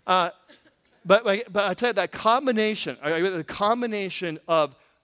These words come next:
someone having the courage to speak truth into my life and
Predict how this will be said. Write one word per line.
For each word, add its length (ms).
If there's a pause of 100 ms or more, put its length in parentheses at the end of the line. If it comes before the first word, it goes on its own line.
(160)
someone 640
having 320
the 80
courage 420
to 80
speak 380
truth 460
into 140
my 140
life 440 (1080)
and 440